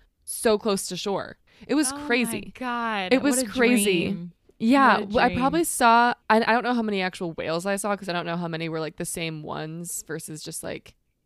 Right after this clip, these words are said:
Speaker 2: Yeah.
Speaker 1: sighted, like, sightings of the same ones versus a new one, but I saw at least fifteen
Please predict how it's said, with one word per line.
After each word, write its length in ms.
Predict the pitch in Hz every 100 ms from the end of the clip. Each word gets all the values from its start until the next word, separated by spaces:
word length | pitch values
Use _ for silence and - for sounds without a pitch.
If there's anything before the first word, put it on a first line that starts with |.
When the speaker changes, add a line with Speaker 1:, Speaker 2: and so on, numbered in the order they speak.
| _ -
Speaker 2:
Yeah. 400 | 214 185 165 165
Speaker 1:
sighted, 400 | 185 160 160 - _ - - _ -
like, 120 | 185
sightings 300 | - 185 175
of 40 | 170
the 40 |
same 220 | 170 170
ones 280 | 160 160 160
versus 360 | 156 160 160 151
a 40 |
new 160 | 156 156
one, 260 | 175 202 214
but 320 | 190 160 - _ -
I 120 | 196 214
saw 260 | 240 277
at 80 | 220
least 400 | 160 233 - -
fifteen 760 | - 202 - 208 214 160 151